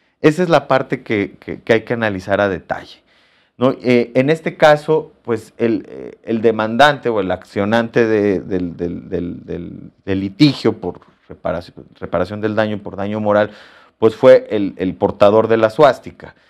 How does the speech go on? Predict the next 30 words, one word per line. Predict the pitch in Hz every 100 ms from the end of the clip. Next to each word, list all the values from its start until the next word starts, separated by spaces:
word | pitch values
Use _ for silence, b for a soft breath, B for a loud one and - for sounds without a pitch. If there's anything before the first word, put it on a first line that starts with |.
| _ _ _ _
Eh, | 95 92
no | 107 127
había | 127 127 123
tanto | - 110 117 117
problema, | 127 160 190 180 156
fue | 117
una | 110
acción | 104 113
civil, | 127 143 175 165
no | 127
era |
una | 117 107
acción, | 101 107 104 90 -
un | 107 107
tema | 113 107
laboral, | 107 113 120 147 160 160
entonces | 139 127 131 131
digamos | 120 131 131
que | -
pone | 117 123 127
un | 120 113
poco | 123 - 120
más | 120
las | 120 120
condiciones | 107 95 95 104 104
para | - 95
otro | 95 95 98
tipo | 98 -
de | 107
resolución. | 107 131 123 123 160